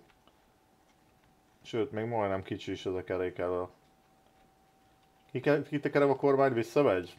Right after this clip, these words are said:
Hogy hogy van így ebben a játékban? Ah, nem, jó. Oké, na erre voltam kíváncsi.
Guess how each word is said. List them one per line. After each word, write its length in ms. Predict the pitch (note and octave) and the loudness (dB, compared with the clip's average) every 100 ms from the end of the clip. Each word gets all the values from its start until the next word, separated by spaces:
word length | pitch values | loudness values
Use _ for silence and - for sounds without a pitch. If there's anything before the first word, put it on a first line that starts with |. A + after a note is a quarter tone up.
| - | -18
Hogy 140 | G#2 G2 | -14 -10
hogy 180 | A#2 G2 | -8 -6
van 200 | F2+ F2 | -6 -8
így 120 | F2+ F2+ - | -8 -10 -10
ebben 340 | G2+ F#2 F#2 | -8 -6 -4
a 80 | F#2 | -2
játékban? 600 | F2+ F2+ - F#2 F#2 G2 _ _ _ _ _ _ _ _ _ - - - - - - - | -2 -2 -6 -10 -8 -10 _ _ _ _ _ _ _ _ _ -20 -20 -20 -20 -20 -20 -10
Ah, 220 | G2 G2+ | -4 -2
nem, 240 | G2 F#2 | -2 -4
jó. 220 | F#2 F#2+ F#2 F#2+ | -4 -6 -8 -14
Oké, 160 | G2 F#2 | -12 -8
na 200 | F#2 G2 | -4 0
erre 120 | F#2+ | 0
voltam 380 | F2 F2 F2+ F2+ | -2 -4 -8 -10
kíváncsi. 640 | - F2+ F2 E2+ - F2 | -6 -4 -4 -6 -10 -14